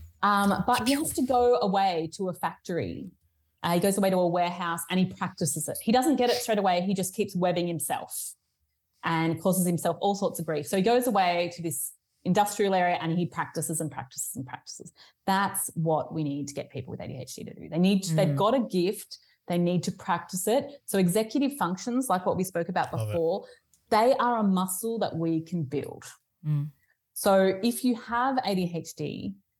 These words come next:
Speaker 1: you've got to build the muscle. Just like me with an autoimmune disease, I know I've got some things I need to work on, so I work on it, right?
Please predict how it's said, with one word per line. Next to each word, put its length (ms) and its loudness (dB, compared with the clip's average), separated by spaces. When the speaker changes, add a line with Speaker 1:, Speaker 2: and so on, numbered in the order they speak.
Speaker 1:
you've 300 4
got 340 2
to 100 -2
build 280 0
the 60 -2
muscle. 500 -4
Just 280 2
like 320 2
me 220 0
with 160 0
an 120 -4
autoimmune 460 2
disease, 480 -2
I 100 -2
know 360 0
I've 140 -2
got 160 -2
some 140 -2
things 240 0
I 40 0
need 140 0
to 80 0
work 360 2
on, 220 0
so 120 -4
I 100 0
work 360 -2
on 140 -8
it, 140 -18
right? 320 -2